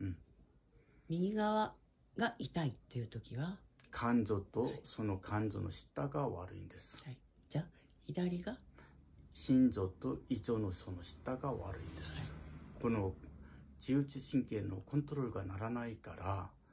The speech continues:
Speaker 1: そこでこの、なぜか肝臓が悪いのか、あの、胃腸、心臓が悪いのかわからなくなるのよ。自由中神経のそのね、あの、ちゃんとね、神経がこの生きてるければ、あの、割と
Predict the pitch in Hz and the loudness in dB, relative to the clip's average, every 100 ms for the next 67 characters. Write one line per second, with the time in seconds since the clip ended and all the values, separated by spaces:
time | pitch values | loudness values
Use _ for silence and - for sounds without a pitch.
0 | - - - - - - 151 147 147 110 | -20 -20 -20 -20 -16 -2 0 2 0 0
1 | 101 95 95 - 95 92 - 104 101 95 | 0 -2 -4 -8 -8 -6 -2 0 0 -2
2 | 95 92 92 90 95 107 98 95 - 87 | -4 -4 -4 -2 0 0 -2 -4 -10 -12
3 | 90 - - - - - 92 92 - 107 | -12 -18 -20 -20 -20 -6 -4 -2 -4 -8
4 | - 101 92 - 120 113 104 85 90 98 | -6 -4 -4 0 2 2 0 -2 -4 -2
5 | 101 95 - 85 87 - 117 110 101 - | -2 -4 -6 -8 -8 -4 -2 0 -2 -4
6 | 95 - - - - - - - 120 117 | -8 -10 -14 -20 -20 -20 -20 -8 -4 -4
7 | - - 107 92 92 92 85 - - 98 | -6 -6 -4 -2 -4 -2 -4 -8 -10 -8
8 | 90 90 113 135 - - - - - - | -8 -6 -4 -4 -6 -14 -14 -14 -14 -6
9 | 98 95 92 98 98 92 - 92 90 - | -4 -4 -4 -2 -2 -2 -6 -8 -8 -10
10 | - - - - 104 101 - 95 90 92 | -14 -16 -14 -6 -6 -4 -4 -4 -4 -8
11 | 85 - 92 90 87 - - - - 123 | -10 -10 -8 -8 -8 -12 -16 -16 -6 -6
12 | - 110 90 87 90 85 - - - - | -2 -4 -4 -8 -10 -10 -8 -8 -8 -14
13 | - - - - 101 98 92 90 90 - | -20 -20 -20 -8 -4 -2 -2 -6 -8 -12
14 | - 101 110 110 - 120 | -6 -2 0 -2 -4 -8